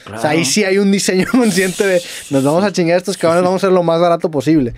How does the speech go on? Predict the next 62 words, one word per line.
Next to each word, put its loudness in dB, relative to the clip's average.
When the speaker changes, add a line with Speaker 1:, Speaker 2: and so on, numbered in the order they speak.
Speaker 2:
Sí. -12
Speaker 1:
Y -6
lo 0
mismo -2
pasa -4
con -4
este -10
tipo -2
de 0
sustancias -4
que -6
también -4
las, -6
las -8
químicas -4
son -6
una -2
mierda, 0
o -10
sea, -12
las, -8
Speaker 2:
Tal 0
Speaker 1:
son -2
Speaker 2:
cual. 0
Speaker 1:
una 0
mierda. 0
Speaker 2:
Sí. -16
Speaker 1:
Eh, -8
son -6
hechas -4
para -4
joderte -2
a 0
la -2
verga -6
y -8
no -2
hay 0
de 2
otra. -6
Y -4
ese, -2
este, -10
creo -2
que -4
sí -2
es -4
importante -2
esclarecer -2
ese -4
tema, -8
¿no? -12
Speaker 2:
Sí, -4
sí, -12
y -10
tal -6
cual, -8
lo -10
que -12
estás -12
diciendo, -12
cabrón, -8